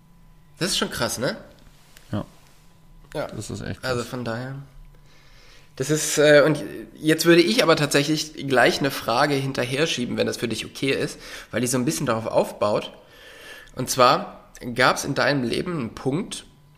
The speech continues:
Speaker 1: wo du jetzt im Nachhinein denkst, „Ach krass, hätte ich mich da“, also da war quasi alles so, ähm, ja, da konnte man sich einfach entscheiden, gehe ich jetzt rechts, gehe ich links? Und wäre ich links gegangen,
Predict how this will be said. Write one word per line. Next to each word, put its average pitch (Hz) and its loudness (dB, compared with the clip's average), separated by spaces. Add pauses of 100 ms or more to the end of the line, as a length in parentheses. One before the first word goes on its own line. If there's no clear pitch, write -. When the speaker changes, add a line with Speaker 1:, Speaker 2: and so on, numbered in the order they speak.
(520)
Speaker 1:
wo 131 2
du 139 4
jetzt 139 2
im 131 -2
Nachhinein 127 2
denkst, 110 -4 (580)
„Ach 180 -2
krass, - -2
hätte 131 -4
ich 123 -8
mich 127 -6
da“, 175 2 (520)
also 127 0
da 139 6
war 151 8
quasi 156 0
alles 180 2
so, 160 2 (1900)
ähm, 135 6 (220)
ja, 143 6
da 135 2
konnte 175 2
man 156 2
sich 147 2
einfach 143 0
entscheiden, 156 0
gehe 143 4
ich 139 -4
jetzt 135 -8
rechts, 165 -2
gehe 127 -2
ich 120 -8
links? 156 -4
Und 131 -6
wäre 127 2
ich 135 -8
links 185 0
gegangen, 147 2